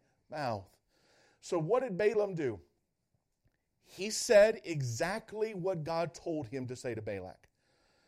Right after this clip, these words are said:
We won't go through the story, but this happened multiple times. Balak kept trying to get God to curse Israel, and God kept saying no. Balaam came and told him, told Balak exactly what God had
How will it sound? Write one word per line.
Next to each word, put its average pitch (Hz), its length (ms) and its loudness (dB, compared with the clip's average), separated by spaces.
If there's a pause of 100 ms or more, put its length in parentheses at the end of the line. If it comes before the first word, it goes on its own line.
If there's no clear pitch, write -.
(220)
We 113 140 -6
won't 185 240 0
go 190 140 6
through 190 140 -6
the 180 80 0
story, 190 380 0
but 127 160 -4
this 156 160 -8
happened 156 400 -6
multiple 143 460 -4
times. 127 520 -2 (520)
Balak 147 380 2
kept 175 220 2
trying 190 520 2
to 143 100 -6
get 160 240 -6
God 165 280 0
to 170 60 -4
curse - 540 -6 (140)
Israel, 143 480 2 (280)
and 98 140 -14
God 107 260 -2
kept 143 200 -4
saying 170 340 -6
no. 143 300 0 (300)
Balaam 131 460 -4
came 180 360 -10
and 131 120 -10
told 160 320 -6
him, 147 280 -6 (180)
told 165 320 -4
Balak 151 520 2
exactly 151 840 -2 (320)
what 156 400 0
God 143 420 6 (340)
had 117 460 -4